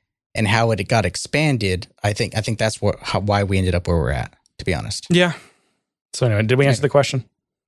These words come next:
Speaker 1: I think so. I, we also talked about this before. I remember, I remember discussing this with you as well when we talked about package managers and all that kind of stuff. So
Speaker 2: Yep.
Speaker 1: Uh, but good topic. Thanks you, thank you, uh, Mister Cook, for that. Um,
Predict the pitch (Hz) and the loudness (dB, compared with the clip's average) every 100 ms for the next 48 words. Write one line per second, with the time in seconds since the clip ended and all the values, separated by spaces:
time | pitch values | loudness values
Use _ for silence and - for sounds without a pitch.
0 | - 349 381 330 - 131 110 147 - 151 | -2 2 2 0 0 2 2 -2 -2 4
1 | 185 220 - - 131 131 117 - 113 120 | 6 6 4 0 2 2 0 0 -2 2
2 | 95 104 123 127 127 135 107 104 - 104 | 2 4 4 4 4 4 2 0 -2 -2
3 | 110 - 101 101 98 - 101 104 98 95 | -2 -2 0 2 2 2 0 2 2 2
4 | 95 - 95 87 110 98 95 104 92 95 | 0 0 -2 0 0 -2 -2 0 0 2
5 | 95 90 90 95 85 92 92 80 78 - | 0 0 0 0 0 -4 -4 -4 -4 -4
6 | 80 80 - _ 107 98 - _ _ _ | -4 -6 -8 _ -2 -2 -4 _ _ _
7 | _ _ _ _ _ _ - 104 101 127 | _ _ _ _ _ _ -2 -2 0 0
8 | 165 185 160 175 - 147 147 147 139 127 | 0 2 0 0 -2 -4 0 2 2 2
9 | - 131 - 135 127 117 113 113 - _ | 0 -4 2 4 6 4 2 -2 -10 _
10 | _ 131 - - 208 - - - - - | _ -4 -4 -2 -2 -2 -16 -16 -6 0
11 | 208 214 - - - - 117 123 127 135 | 2 2 -4 -10 -8 0 4 4 2 0